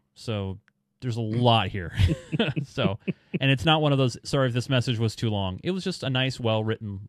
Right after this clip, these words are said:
l-, long email. Um, "Hi, Joe and Chase. I'm a big fan of the show, um, and I play a lot of Minecraft, but for some reason, sometimes my game stops and says, 'Minecraft has run out of memory.' Any idea how to fix this? Sometimes it does this when I'm offline.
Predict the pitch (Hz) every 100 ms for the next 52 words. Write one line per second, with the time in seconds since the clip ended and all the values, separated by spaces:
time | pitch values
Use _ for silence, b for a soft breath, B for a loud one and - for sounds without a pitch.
0 | - 101 92 101 98 90 82 95 87 87
1 | b b b b b b - 156 165 160
2 | 160 151 - _ - - 185 175 180 180
3 | 160 175 180 180 151 180 160 - 185 170
4 | 131 - 233 226 226 226 240 b b b
5 | b b - 160 160 - 170 - 226 214
6 | 208 208 240 208 139 143 135 - 147 -
7 | 220 254 214 151 123 131 175 165 151 143
8 | 123 135 196 - 208 160 143 131 170 175
9 | 156 147 165 180 170 165 139 120 104 117
10 | 147 131 139 135 143 151 120 82 98 98
11 | 104 101 127 127 127 117 165 - 202 226
12 | - - _ _ _ - 151 175 151 127
13 | 151 165 175 170 - 147 139 - 147 160
14 | - 123 175 160 82